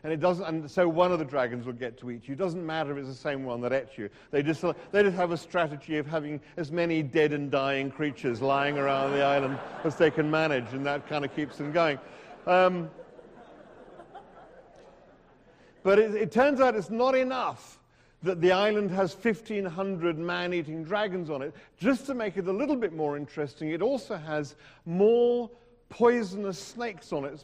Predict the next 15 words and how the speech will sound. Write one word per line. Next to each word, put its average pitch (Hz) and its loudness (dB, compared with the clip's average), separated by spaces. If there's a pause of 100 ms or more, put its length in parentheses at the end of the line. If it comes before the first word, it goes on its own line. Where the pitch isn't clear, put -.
per 180 2
square 180 0
meter 170 -4
of 156 -4
land 156 -4 (220)
than 202 -4
any 214 0
equivalent 202 0
area 180 0
of 165 -2
land 170 -2
anywhere 202 2
on 208 2
Earth. 226 -2 (500)
So 208 8